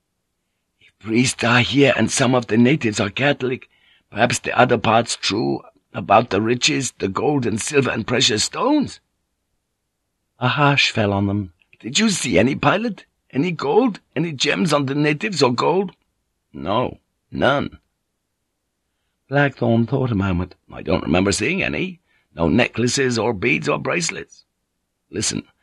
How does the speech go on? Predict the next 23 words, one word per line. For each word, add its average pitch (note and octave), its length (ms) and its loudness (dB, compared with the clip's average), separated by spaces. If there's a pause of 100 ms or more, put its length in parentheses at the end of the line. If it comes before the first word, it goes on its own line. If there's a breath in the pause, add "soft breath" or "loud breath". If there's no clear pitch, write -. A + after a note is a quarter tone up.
(180)
there's - 140 -14
something B2 280 2
else A#2 220 2
to - 100 -8
tell - 180 -2
you. - 180 -12 (320)
I F#2 100 4
went B2+ 180 0
aboard A#2+ 320 2
Erasmus, G#2+ 600 2 (200)
but - 180 -6
she's F2 220 -2
sealed C3 260 -2
up." - 320 0 (1500)
He A#2+ 120 2
related A#2 400 4
what A2 160 2
had A2+ 100 -2
happened, G2+ 540 -2
and G2 120 2
their G2 200 -4
anxiety G2+ 640 -2
increased. G#2 580 -6